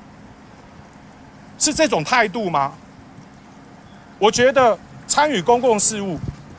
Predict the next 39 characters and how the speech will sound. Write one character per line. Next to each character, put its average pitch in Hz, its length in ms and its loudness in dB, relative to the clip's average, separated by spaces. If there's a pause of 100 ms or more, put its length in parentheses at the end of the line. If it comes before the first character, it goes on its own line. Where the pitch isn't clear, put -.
(200)
每 190 240 0
一 - 20 0
个 254 160 0
人 190 220 0
发 226 260 2
表 180 240 -2
的 147 140 -6
言 143 240 -4
论、 190 180 -2
提 170 220 -8
出 214 160 -4
来 170 100 2
的 147 140 -6
主 120 120 -14 (100)
张， 139 200 -2 (160)
当 240 160 -2
然 196 180 2
都 190 180 -4
应 196 180 -6
该 185 180 0
要 175 200 0
接 165 280 -6
受 151 280 -6
公 170 200 -6
民 135 140 -8
社 143 220 -4
会 143 120 -6
的 113 140 -8
检 - 160 -14 (140)
验。 107 120 -10 (1120)
但 254 140 0
是 285 140 -2
你 196 60 -6
们 160 120 -2
前 170 280 -6
后 196 180 -4
的 156 100 -6
嘴 127 240 -6
脸 123 160 -10